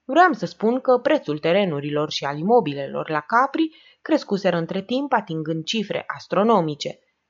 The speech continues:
Astfel, la moartea mătușii mele, înstrăinând proprietatea, am primit o sumă neașteptat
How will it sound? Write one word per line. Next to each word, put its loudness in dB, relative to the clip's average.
Astfel, -2
la 2
moartea -2
mătușii -4
mele, 0
înstrăinând -2
proprietatea, -2
am -2
primit -2
o 0
sumă -2
neașteptat -2